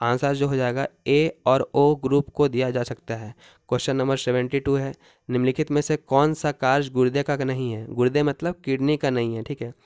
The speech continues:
तो किडनी जो है वह प्रतिजैविक यानी कि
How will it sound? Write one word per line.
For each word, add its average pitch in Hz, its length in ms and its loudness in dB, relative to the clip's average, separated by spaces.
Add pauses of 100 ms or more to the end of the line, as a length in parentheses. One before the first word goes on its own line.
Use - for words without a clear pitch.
(420)
तो 127 80 0
किडनी 147 440 2
जो 175 160 2
है 160 320 0 (400)
वह 147 320 4 (180)
प्रतिजैविक 147 760 2
यानी 139 200 0
कि 143 200 -6